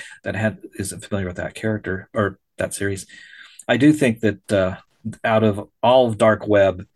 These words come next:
Hallows' Eve is the best thing to come out of it. I mean, she's got a cool costume. She's got cool, fun powers. The gimmick with the mask, I think, is, is a lot of fun.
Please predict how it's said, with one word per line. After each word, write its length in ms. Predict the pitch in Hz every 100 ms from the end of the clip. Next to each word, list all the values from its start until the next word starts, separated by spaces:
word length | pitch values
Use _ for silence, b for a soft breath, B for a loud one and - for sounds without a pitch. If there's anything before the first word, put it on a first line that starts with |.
| _
Hallows' 360 | - 123 110 101
Eve 180 | 104 101
is 140 | 95
the 80 | -
best 320 | 95 98 -
thing 180 | 101 92
to 60 | 90
come 200 | 101 92
out 180 | 90 87
of 80 |
it. 100 | 87
I 80 | 85
mean, 80 | 95
she's 200 | - -
got 180 | 123 101
a 60 |
cool 360 | 92 - 135 117
costume. 640 | - 104 98 - 98 98
She's 220 | 95 90 -
got 300 | 95 90 - _ -
cool, 340 | - 120 113
fun 300 | 104 107 101
powers. 460 | 95 95 92 95 90
The 100 | 95
gimmick 360 | - 98 95
with 120 | 92 -
the 100 | 87
mask, 420 | 85 87 87 -
I 60 | 87
think, 220 | 87 87
is, 220 | 87 -
is 140 | 98 87
a 40 |
lot 180 | 85 80
of 100 | -
fun. 360 | 92 87 87